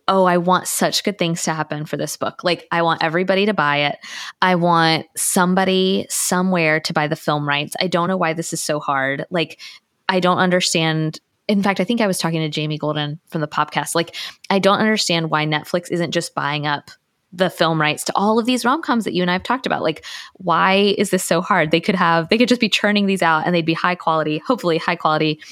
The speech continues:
romantic comedies. This one is a de-, I believe it is a debut. I hope I'm not speaking out of turn. I believe it is a debut out on June seventh. It is called Nora Goes Off Script. This is by Annabelle Monaghan.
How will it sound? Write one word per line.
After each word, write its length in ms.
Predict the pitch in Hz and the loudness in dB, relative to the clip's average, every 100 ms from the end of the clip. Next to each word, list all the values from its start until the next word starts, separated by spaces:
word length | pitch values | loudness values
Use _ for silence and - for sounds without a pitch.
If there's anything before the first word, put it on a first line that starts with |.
| - - | -20 -10
romantic 400 | - 170 160 170 | -2 0 0 -2
comedies. 400 | - 156 156 156 - - - - - 190 | -2 0 0 -2 -6 -12 -12 -14 -12 0
This 360 | 220 220 - | 0 0 0
one 240 | 269 277 285 | 2 4 2
is 320 | 208 196 185 | 4 4 2
a 20 | 180 | 2
de-, 340 | 180 180 180 - | 4 2 0 -2
I 80 | |
believe 300 | 190 175 180 | 0 2 4
it 20 | 220 | 2
is 140 | 233 | 0
a 40 | |
debut. 480 | 208 175 156 147 139 139 | 0 0 2 0 0 -2
I 60 | |
hope 160 | 180 170 | -2 -2
I'm 60 | 165 | -2
not 180 | 156 | -2
speaking 260 | - 160 147 | -6 -8 -6
out 60 | 139 | -6
of 60 | |
turn. 200 | - - | -6 -8
I 60 | 151 | -4
believe 220 | 170 202 | -2 -2
it 40 | |
is 80 | 214 | -2
a 60 | 214 | -2
debut 400 | 190 175 156 151 - | -2 0 -2 -2 -2
out 180 | 160 196 | 0 2
on 140 | 226 | 0
June 240 | 240 240 | 2 0
seventh. 460 | 233 156 151 151 - | 0 0 0 -2 -2
It 120 | - 185 | 0 0
is 100 | 175 | 0
called 300 | - 160 156 | 0 0 2
Nora 480 | 160 160 175 196 | 2 4 4 2
Goes 320 | 214 185 175 - | 2 2 2 2
Off 220 | 220 - | -2 -2
Script. 560 | - - 147 233 - - - - | -4 -2 -2 -2 -6 -12 -12 -6
This 140 | 196 202 | -4 -2
is 80 | |
by 240 | 196 180 - | 0 0 2
Annabelle 560 | 165 170 170 165 160 156 | 2 2 4 4 4 2
Monaghan. 680 | 156 147 180 226 240 254 | 2 0 2 2 2 0